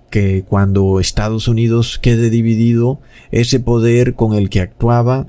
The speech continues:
Estados Unidos como una sola nación se pierde, es decir, el imperio deja de tener ese poder. Entonces, pongamos atención,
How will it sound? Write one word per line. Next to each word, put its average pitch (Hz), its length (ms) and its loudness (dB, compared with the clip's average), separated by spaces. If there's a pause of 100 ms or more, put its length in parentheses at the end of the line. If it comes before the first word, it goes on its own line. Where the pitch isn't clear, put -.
(140)
Estados 113 580 -2
Unidos 120 500 0
como 98 420 -2
una 117 300 -2
sola 120 280 0
nación 123 600 0 (400)
se 107 380 0
pierde, 135 640 0 (400)
es 101 160 2
decir, 117 340 0
el 110 160 2
imperio 113 520 0
deja 123 240 2
de 117 120 2
tener 107 320 -2
ese 110 260 0
poder. 110 760 0 (720)
Entonces, 120 600 0
pongamos 104 500 0
atención, 139 640 0